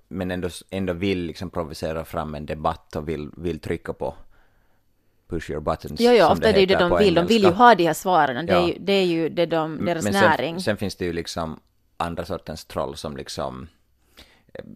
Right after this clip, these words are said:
Speaker 1: skickar anonyma hot eller, eller skriver bara liksom sådär ju, liksom hemska saker på folks, inte vill ha, de vill inte ha någon mothugg, de vill inte ha någon kommentar, de vill bara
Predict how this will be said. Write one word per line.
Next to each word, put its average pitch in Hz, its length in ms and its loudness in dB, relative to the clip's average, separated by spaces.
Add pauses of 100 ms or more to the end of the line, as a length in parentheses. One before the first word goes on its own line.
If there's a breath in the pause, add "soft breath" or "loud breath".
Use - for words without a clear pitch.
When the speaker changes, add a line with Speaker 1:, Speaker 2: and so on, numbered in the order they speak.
(260)
Speaker 1:
skickar 73 520 -6 (200)
anonyma 71 480 -6
hot 73 440 -8
eller, 57 420 -8
eller 57 500 -12
skriver 67 480 -8
bara 65 200 -4
liksom 67 300 -12
sådär 53 340 -10 (160)
ju, 71 200 -14 (1000)
liksom 80 400 -10 (920)
hemska 90 380 -12
saker - 420 -8
på - 320 -6
folks, - 560 -10 (120)
inte 92 220 -6
vill 98 140 0
ha, 101 260 4
de 95 160 -2
vill 98 120 -2
inte 98 160 -4
ha 95 160 4
någon 85 180 -2
mothugg, 85 380 -6
de 82 100 -8
vill 80 80 -6
inte - 100 -10
ha 82 60 -2
någon 78 120 -6
kommentar, 78 460 -2
de 73 240 -10
vill 67 100 -12
bara 78 300 -6